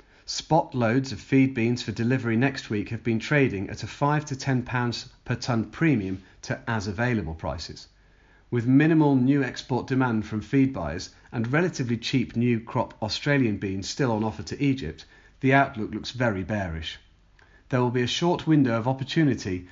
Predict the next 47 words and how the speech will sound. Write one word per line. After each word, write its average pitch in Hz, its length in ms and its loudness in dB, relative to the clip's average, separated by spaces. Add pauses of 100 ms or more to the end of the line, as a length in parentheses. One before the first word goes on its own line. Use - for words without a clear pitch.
(180)
for 131 100 -2
the 120 80 0
best 151 280 -2
quality 117 380 -4
spring 170 380 0
beans, 90 400 -4 (300)
but 127 120 -4
this 147 240 0
will 131 80 -4
soon 139 400 0
close 110 400 0
when 110 140 0
the 110 80 -2
first 123 300 -2
shipments 95 500 -6
arrive 107 420 -2
from 101 160 -8
Australia. 92 560 -6 (1400)
New 175 160 4
crop - 380 0
green 139 400 4
peas 104 440 0
are 110 120 -4
trading 120 400 0
at - 160 -6 (240)
two 165 220 0
hundred 135 220 0
and 131 80 -2
forty 135 480 -2
to 127 100 -8
two 131 220 0
hundred 107 220 -2
and 104 120 -6
fifty 101 240 -8
pounds 101 320 -6
per 104 140 -8
tonne 98 260 -6
ex - 160 -8
farm, 92 460 -2 (480)
depending 156 420 4
on 135 100 4
the 131 80 2
colour 135 380 0
and 107 160 -4
location 110 540 -2
of 85 100 -8
samples. 107 540 -6